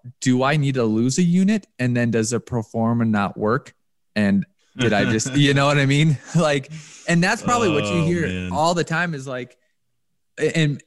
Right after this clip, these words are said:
Speaker 1: and I don't know, it, maybe it's not complaining, but, like, "Hey, this is great." But, like, it's like, how do you do something quick, but then also think of everything at the same time? So it can,
Speaker 2: Yeah.
Speaker 1: it, it's, yeah.
Speaker 2: Yeah. Kit, kit of parts is the only way to do that.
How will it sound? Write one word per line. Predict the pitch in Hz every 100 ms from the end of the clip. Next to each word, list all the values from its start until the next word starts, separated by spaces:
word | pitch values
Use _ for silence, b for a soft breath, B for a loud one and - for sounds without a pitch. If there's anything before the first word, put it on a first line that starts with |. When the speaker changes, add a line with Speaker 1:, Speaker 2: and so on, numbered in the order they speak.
| -
Speaker 1:
and | 143 131 - -
I | 170
don't | 170
know, | 135 131 120 -
it, | 107 - _ - _ _ _ _ -
maybe | 135 131
it's | 127
not | 135 123
complaining, | 113 127 127
but, | 117 113
like, | 110
"Hey, | 151 170
this | 151 151
is | 135
great." | 110 147 160 151
But, | - 127
like, | 123 120 - _ b b b
it's | -
like, | 147
how | 127 190
do | 226
you | 226 208 175 - -
do | 160
something | 160 185 - 131
quick, | - - 151 - - _ _
but | - 135
then | 131
also | 127 127 135
think | 131 123
of | 107
everything | 110 113 110 113 110
at | 98
the | 101
same | - -
time? | - - - _ _ - -
So | - 123
it | 95 -
can, | 113
Speaker 2:
Yeah. | 202 123 95
Speaker 1:
it, | - -
it's, | 156 - - -
yeah. | - - _ _ _
Speaker 2:
Yeah. | 139 101
Kit, | 175 - -
kit | 185
of | 190
parts | - 143 123 117
is | 104
the |
only | 104 101
way | 95
to | 85
do | 87
that. | 80 67